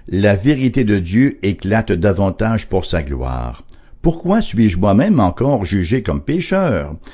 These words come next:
Et pourquoi ne ferions-nous pas le mal afin qu'il en arrive du bien, comme quelques-uns qui nous calomnient prétendent que nous le disons ? La condamnation de ces gens est juste. Quoi donc ?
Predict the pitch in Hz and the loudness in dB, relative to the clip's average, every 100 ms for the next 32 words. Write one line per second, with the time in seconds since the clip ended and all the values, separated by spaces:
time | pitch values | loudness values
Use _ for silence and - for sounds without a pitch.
0 | - - - - 113 110 104 - 143 170 | -20 -20 -8 2 2 2 -2 2 2 4
1 | 113 - 101 98 104 101 110 110 98 90 | 2 2 0 2 2 4 2 2 2 2
2 | 82 110 185 156 110 - - - 101 - | 2 0 0 0 -2 -8 -6 -2 -2 0
3 | 147 107 95 90 95 95 127 101 82 73 | -2 0 -2 0 0 2 2 2 -2 -4
4 | 113 156 202 196 170 - - 98 - 117 | -4 0 2 4 2 -4 0 0 2 2
5 | 107 107 95 90 120 117 98 90 - 117 | 4 2 2 2 -2 0 0 0 0 2
6 | 98 90 92 131 - - - 98 104 107 | 4 2 2 0 -2 -16 -4 0 2 4
7 | 110 107 95 92 87 80 82 80 73 62 | 2 2 0 0 0 0 -2 -4 -4 -8
8 | - - _ - 76 78 - 123 107 110 | -12 -20 _ -12 -6 -6 0 0 4 4
9 | 101 87 - 120 90 82 78 71 71 139 | 4 0 2 2 2 -2 -2 -4 -2 0
10 | 143 - - 104 113 95 151 131 - - | -2 -6 -4 2 2 2 -2 -4 -8 -10
11 | 60 - - - - 120 104 107 98 82 | -10 -12 -20 -20 0 2 4 4 2 0
12 | - | -4